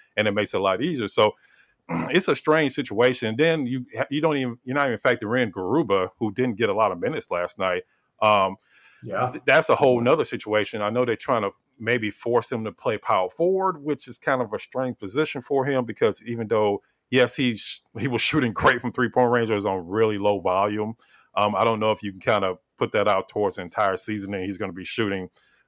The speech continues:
Speaker 1: uh, anywhere close to forty percent from three-point range. So it's,
Speaker 2: <laughs>
Speaker 1: it's, it's a weird situation, and I think that's something that they get, they're gonna have to figure out. Now, if they get Wembanyama, uh, it's a really in-, easy <laughs> decision at the end of the day.
Speaker 2: Yeah,
Speaker 1: You
Speaker 2: right.
Speaker 1: play Wembanyama, and then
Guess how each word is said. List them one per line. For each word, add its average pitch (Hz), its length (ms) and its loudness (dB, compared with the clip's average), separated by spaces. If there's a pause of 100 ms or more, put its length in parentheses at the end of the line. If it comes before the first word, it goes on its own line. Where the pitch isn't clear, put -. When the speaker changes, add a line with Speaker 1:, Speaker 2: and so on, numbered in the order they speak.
(120)
Speaker 1:
uh, 107 180 6
anywhere 110 380 2
close 117 380 4
to 110 100 2
forty 107 320 2
percent 110 380 -4
from 98 120 -14
three-point 110 460 2
range. 120 360 0
So 101 360 4 (440)
it's, 147 180 4
Speaker 2:
<laughs> 110 420 -6
Speaker 1:
it's, 185 220 2
it's 214 180 6
a 175 60 6
weird 156 340 4
situation, 135 720 2
and 117 280 -2
I 113 140 2
think 156 240 -2
that's 127 180 2
something 131 260 -2
that 110 180 -4
they 110 140 -4
get, 123 220 -4
they're 123 120 0
gonna 123 160 0
have 107 100 -2
to 101 60 -12
figure 104 320 0
out. 107 200 2
Now, 147 240 2 (220)
if 185 200 -2
they 175 140 2
get 127 200 0
Wembanyama, 104 720 0
uh, 104 60 -2
it's 107 180 -8
a 92 40 -12
really 90 260 -6
in-, 85 160 -16 (120)
easy 131 240 -6
<laughs> 90 80 -8
decision - 600 4
at 175 120 6
the 190 140 2
end 131 100 2
of 113 60 0
the 110 100 2
day. 131 320 2
Speaker 2:
Yeah, 113 100 2 (320)
Speaker 1:
You 156 200 0
Speaker 2:
right. 185 100 2
Speaker 1:
play 151 180 8
Wembanyama, 131 580 4
and 113 100 0
then 113 260 2